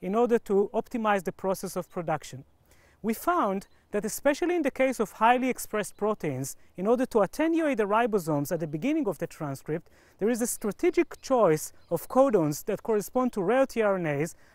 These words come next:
at the five prime end of protein, of genes, which is then gradually shifting into codons that correspond to more abundant T R N As towards the end of the transcript.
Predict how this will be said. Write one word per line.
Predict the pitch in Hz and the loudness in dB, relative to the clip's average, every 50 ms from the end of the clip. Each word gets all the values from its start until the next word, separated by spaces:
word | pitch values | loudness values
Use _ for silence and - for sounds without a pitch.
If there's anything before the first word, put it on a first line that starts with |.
| _ | _
at | - 175 | -6 -4
the | 185 | -4
five | 175 - - 262 277 311 294 - | -4 2 4 6 6 6 4 2
prime | - 240 220 202 190 185 | 0 0 2 2 0 -2
end | 185 185 180 175 165 156 | -2 -2 0 0 -2 -4
of | 147 - | -6 -6
protein, | - 165 147 135 - 151 147 - - | -4 -4 -4 -4 -2 -4 -4 -4 -4
of | 165 147 - | -8 -8 -8
genes, | - 165 147 139 147 156 - - - - _ _ _ | -8 -6 -6 -4 -6 -6 -10 -14 -20 -20 _ _ _
which | - 214 - | -6 -4 -2
is | 240 208 170 160 | -2 -2 0 0
then | 214 233 247 233 | 0 0 0 0
gradually | 170 165 226 254 254 240 277 233 220 | 0 4 4 4 4 2 0 -4 -4
shifting | 196 - - 269 - - - 185 170 170 170 - - _ _ _ | -4 -4 -4 -4 -4 -2 -2 -2 -2 -2 -4 -8 -16 _ _ _
into | - 208 208 - 226 214 202 190 - | -6 -6 -4 -2 -2 -2 -2 -4 -2
codons | - 240 247 220 233 220 202 175 | 2 2 4 4 2 0 -2 -4
that | 185 - | -6 -6
correspond | - 196 185 180 - - 233 226 226 - | -4 -2 -2 -2 -4 -4 -4 -6 -4 -4
to | 208 196 | -6 -4
more | 196 202 214 202 | -2 0 0 0
abundant | 160 156 254 330 311 294 254 214 | 2 2 0 0 0 -2 -4 -4
T | - - 208 | -4 -2 -2
R | 196 180 175 | 0 0 0
N | 170 160 | 0 0
As | 156 156 160 165 - - - - - _ _ _ _ | 0 0 0 0 -2 -6 -14 -20 -20 _ _ _ _
towards | - 196 196 202 196 196 185 - | -2 0 2 2 2 0 0 -2
the | - 202 | -4 -4
end | 202 185 185 175 | -4 -4 -4 -6
of | 175 - | -6 -6
the | - 165 | -6 -8
transcript. | - - 156 143 131 - - - 120 - _ - - | -8 -8 -8 -8 -8 -10 -12 -16 -20 -20 _ -20 -20